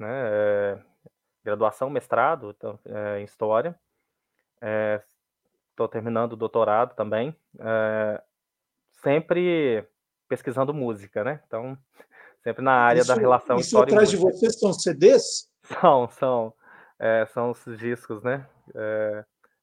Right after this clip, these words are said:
Speaker 1: é, é, gosto pouco, né, da, <laughs> de música.
Speaker 2: Dá pra
Speaker 1: Então,
Speaker 2: ver.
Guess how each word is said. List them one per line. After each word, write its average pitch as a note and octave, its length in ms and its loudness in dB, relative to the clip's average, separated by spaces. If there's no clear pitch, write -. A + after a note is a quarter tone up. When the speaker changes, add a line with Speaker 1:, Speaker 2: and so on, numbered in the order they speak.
Speaker 1:
é, A2+ 80 -4
é, A#2 280 -6
gosto C3 320 0
pouco, B2 320 -4
né, B2+ 140 2
da, A2 220 0
<laughs> - 120 -14
de B2+ 140 -10
música. A#2+ 340 -8
Speaker 2:
Dá D#3 140 2
pra F#3+ 140 0
Speaker 1:
Então, F#3 100 4
Speaker 2:
ver. C#3 320 2